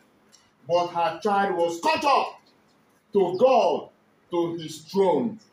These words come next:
And the woman fled into the wilderness. Fled from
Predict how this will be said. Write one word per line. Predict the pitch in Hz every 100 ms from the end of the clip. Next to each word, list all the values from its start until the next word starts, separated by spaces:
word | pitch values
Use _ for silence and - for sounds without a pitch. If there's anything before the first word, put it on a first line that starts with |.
| -
And | 151
the | 151
woman | 185 175 -
fled | - - 190 196 196 - -
into | 175 175 151 143 143 139 120
the | 131
wilderness. | 135 139 127 120 107 - - - _ _ _ _ _ _ _ _ _ -
Fled | - -
from | - 131 -